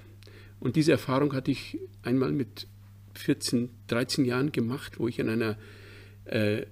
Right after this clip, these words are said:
verzweifelten Situation war und ich habe nicht mal gebetet, aber ich habe Hilfe gesucht.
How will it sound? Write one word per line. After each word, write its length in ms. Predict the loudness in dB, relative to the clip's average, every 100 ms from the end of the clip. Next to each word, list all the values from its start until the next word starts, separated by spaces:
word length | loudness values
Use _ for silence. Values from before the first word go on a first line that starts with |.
| -12
verzweifelten 500 | -2 6 8 8 6
Situation 720 | 2 4 2 4 6 6 6
war 400 | 4 4 2 0
und 320 | 2 2 -2 -14 -16 -16
ich 140 | -6 2
habe 80 | 4
nicht 120 | 4
mal 120 | 4
gebetet, 420 | 4 4 4 2
aber 120 | 0 2
ich 120 | 2
habe 120 | -2 -6
Hilfe 400 | 2 2 4 0
gesucht. 640 | 0 0 0 -2 -6 -14